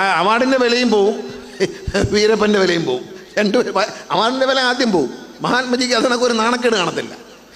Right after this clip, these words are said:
എന്ന് പറഞ്ഞ പോലെ അർഹിക്കുന്ന നാമത്തിലുള്ള അവാർഡ്. ഈ അടുത്ത ദിവസം ഞാൻ മധുസാറിന് സ്പീക്കർ ഒരു, ഒരു അവാർഡ് നൽകി. ഞാൻ ആ ചടങ്ങിൽ പങ്കെടുത്തിരുന്നു. എനിക്ക് വളരെ സന്തോഷം തോന്നി. കാരണം ഉ-, ഉണ്ണികൃഷ്ണൻ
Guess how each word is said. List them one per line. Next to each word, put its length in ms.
എന്ന് 160
പറഞ്ഞ 220
പോലെ 140
അർഹിക്കുന്ന 420
നാമത്തിലുള്ള 540
അവാർഡ്. 320
ഈ 100
അടുത്ത 220
ദിവസം 340
ഞാൻ 100
മധുസാറിന് 560
സ്പീക്കർ 340
ഒരു, 100
ഒരു 160
അവാർഡ് 340
നൽകി. 220
ഞാൻ 140
ആ 120
ചടങ്ങിൽ 340
പങ്കെടുത്തിരുന്നു. 520
എനിക്ക് 220
വളരെ 180
സന്തോഷം 340
തോന്നി. 240
കാരണം 200
ഉ-, 80
ഉണ്ണികൃഷ്ണൻ 440